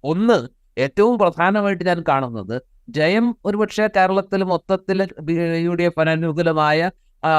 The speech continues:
വീശിയടിച്ചൊരു തരംഗത്തിന്റെ ഭാഗമാകാം. രാഹുൽ ഗാന്ധി എന്ന് പറയുന്ന കേരളീയര്, മലയാളികൾ ഏറെ പ്രതീക്ഷിച്ച പ്രധാനമന്ത്രിയാകുമെന്ന് കരുതിയ രാഹുലിന്റെ വയനാട്ടിലെ സ്ഥാനാർത്ഥിത്വം.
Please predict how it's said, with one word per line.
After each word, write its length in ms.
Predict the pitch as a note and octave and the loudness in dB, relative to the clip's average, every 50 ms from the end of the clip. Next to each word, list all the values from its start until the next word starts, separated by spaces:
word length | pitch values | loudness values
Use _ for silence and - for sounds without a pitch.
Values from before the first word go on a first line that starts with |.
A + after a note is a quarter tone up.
| D#3 D#3 | 2 0
വീശിയടിച്ചൊരു 680 | D3 D#3 E3 E3 - E3+ E3 D#3+ D#3+ C#3 - E3 E3 | 0 -2 -4 -2 -2 -2 -2 -2 -2 -2 -2 -2 -2
തരംഗത്തിന്റെ 600 | E3 - F3 E3+ F#3 F#3 F#3 F#3+ - F3+ F3 D#3 C#3+ | 2 2 4 4 4 2 2 0 0 2 0 0 2
ഭാഗമാകാം. 560 | A2 B2+ B2+ G#2+ F#2 G2+ E2+ - - A2+ - - | 2 2 2 2 2 -2 -4 -4 -6 -10 -6 0
രാഹുൽ 360 | - F3 F3 F3 D#3 F3+ E3+ D#3+ | 4 4 6 6 4 2 0 0
ഗാന്ധി 340 | E3 D#3+ D#3 D3 D3+ D3+ D3+ - _ _ _ _ | 0 0 0 0 -2 -6 -6 -8 _ _ _ _
എന്ന് 160 | - D3 D#3 | -6 -4 0
പറയുന്ന 420 | D3 D3 C#3+ D3 C#3+ C#3+ C#3+ D3 E3 F3 | 2 2 2 2 2 0 0 -2 -2 0
കേരളീയര്, 540 | - D#3+ D#3+ D#3 D#3+ D#3+ D#3+ D#3+ D3 D3+ D#3 - - - _ - | 2 2 2 2 2 0 -2 -2 -2 -4 -6 -8 -12 -18 _ -4
മലയാളികൾ 560 | C3+ C#3 C#3 D#3 D#3 D#3+ D#3+ D3+ C#3+ D3 C#3+ | -2 0 0 2 2 2 2 0 0 0 0
ഏറെ 180 | D3 D3 D3+ D#3 | 2 2 2 0
പ്രതീക്ഷിച്ച 480 | - C#3+ D3 C#3 C#3+ C3 D3 C#3 - | -2 -4 -4 -4 -4 -4 -4 -4 -4
പ്രധാനമന്ത്രിയാകുമെന്ന് 1040 | D3+ C#3+ C#3 C3 C3+ C#3+ D3 D3 D3 C#3 C#3+ D3 C#3 C3+ C#3+ C#3+ C#3+ D3+ D3 C#3 C#3+ | -2 0 0 2 2 2 2 0 -2 -2 0 2 4 4 4 2 0 -4 -4 -4 -4
കരുതിയ 360 | C#3 C3+ C3 A#2+ A#2+ C3+ C#3 | -4 -4 -4 -4 -2 -2 0
രാഹുലിന്റെ 560 | C3+ C3 A#2+ B2+ B2+ - C#3+ C#3 C#3 C3+ B2+ C3 | 4 4 4 4 4 2 -2 -4 -2 0 2 2
വയനാട്ടിലെ 540 | B2+ A#2+ A2+ A#2 B2 C3 - - C3 B2 | 2 2 2 0 -2 -2 -4 -4 -4 -4
സ്ഥാനാർത്ഥിത്വം. 680 | A2+ - - G#2 F#2+ F2 E2+ - _ E2+ E2 - - - | -4 -2 -4 -4 -4 -4 -6 -10 _ -16 -8 -8 -8 -8